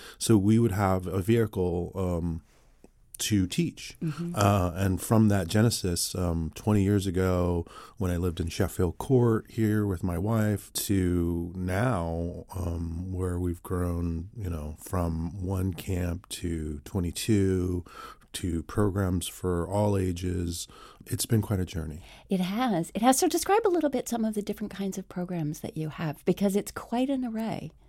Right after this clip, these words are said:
Speaker 1: Our bread and butter is serving K to twelve. So, you know, we do after-school classes, we do camps. We have, s-, you know, many camps across the summer in both Arlington and Falls Church. We also do original musicals. Um, for instance, at McKinley Elementary,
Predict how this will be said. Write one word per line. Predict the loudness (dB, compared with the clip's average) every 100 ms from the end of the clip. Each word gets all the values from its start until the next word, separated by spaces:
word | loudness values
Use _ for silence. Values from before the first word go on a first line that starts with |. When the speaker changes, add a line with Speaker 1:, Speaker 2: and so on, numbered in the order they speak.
| _ _ _ 4
Speaker 1:
Our | 10
bread | 10 10
and | 10
butter | 10 8
is | 6 2
serving | 2 6 6 6
K | 4
to | 2 0
twelve. | -2 -2 -2 -2
So, | 2 4 4 2 2
you |
know, | 2 4
we | 2
do | 2 2
after-school | 0 -4 -4 -4
classes, | -2 -2 -2 -4 -2
we | -2
do | -2
camps. | -4 -2 0 -2 -4 -8 -2
We | -2
have, | -2 -6 -14 -14 -10
s-, | -8 -6 -4 -2
you | -2
know, | -2
many | 0 2 2
camps | 0 -4 -4
across | -4 -4 -4
the | -4
summer | -4 -2 -2 -2
in |
both | -4 -4
Arlington | -4 -4 -6 -8
and | -8
Falls | -8 -10 -10
Church. | -6 -6 -6 -10 -20 -18 -18 -16 6
We | 10
also | 10 10 6
do | 8 10 10
original | 10 8 8 4
musicals. | 6 4 2 -2 -6 -6 -6
Um, | 0 2 0
for | 0 2
instance, | 2 2 0 0 -2
at | -2 -2
McKinley | -2 2 4 4
Elementary, | 4 4 4 4 2 4 6 4